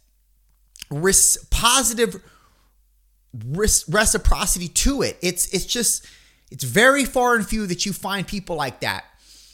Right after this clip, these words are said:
But I believe that that's in every one of us.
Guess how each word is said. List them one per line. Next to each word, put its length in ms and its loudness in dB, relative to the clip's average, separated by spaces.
But 340 0
I 120 4
believe 500 0
that 200 -2
that's 360 0
in 240 -2
every 320 0
one 400 -2
of 180 -2
us. 460 -4